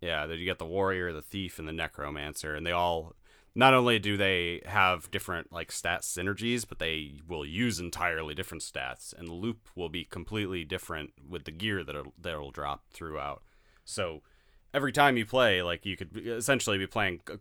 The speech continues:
completely different way. Like, everything you learned in that one,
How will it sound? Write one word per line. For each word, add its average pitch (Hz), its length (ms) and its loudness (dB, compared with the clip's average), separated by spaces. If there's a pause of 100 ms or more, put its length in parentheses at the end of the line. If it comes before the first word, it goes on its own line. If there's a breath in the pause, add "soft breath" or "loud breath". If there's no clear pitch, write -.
completely 139 760 0
different 98 340 -4
way. 85 340 2
Like, 78 400 -6
everything 107 420 0
you 87 140 -4
learned 95 360 0
in 85 80 -4
that 82 180 -4
one, 87 640 -4